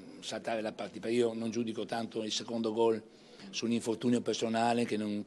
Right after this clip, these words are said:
capita, giudico più il primo evitabile che non il secondo. Mm, è un paradosso, ma è così.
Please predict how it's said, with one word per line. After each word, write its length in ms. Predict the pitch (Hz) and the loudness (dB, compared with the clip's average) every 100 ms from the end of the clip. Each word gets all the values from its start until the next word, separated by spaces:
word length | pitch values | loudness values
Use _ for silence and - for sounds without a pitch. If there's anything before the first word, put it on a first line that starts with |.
| - | -6
capita, 640 | - 113 120 107 123 123 123 - - - - - | -4 -2 -2 0 4 2 0 -12 -16 -18 -18 -10
giudico 340 | 113 117 117 | -4 0 0
più 120 | 123 | 0
il 60 | 113 | 0
primo 320 | 120 123 117 | 4 4 4
evitabile 500 | 110 107 113 107 107 | 2 4 4 4 2
che 100 | 104 | 0
non 100 | 107 | 0
il 40 | |
secondo. 480 | - 110 104 98 98 95 101 104 90 | -2 -2 -6 -6 -8 -10 -12 -14 -14
Mm, 600 | 98 104 101 104 98 95 | -12 -12 -12 -12 -14 -10
è 60 | 107 | -6
un 100 | 113 | -2
paradosso, 480 | 120 113 131 127 101 | 0 4 4 4 0
ma 80 | |
è 40 | 104 | -6
così. 320 | 107 104 | -8 -6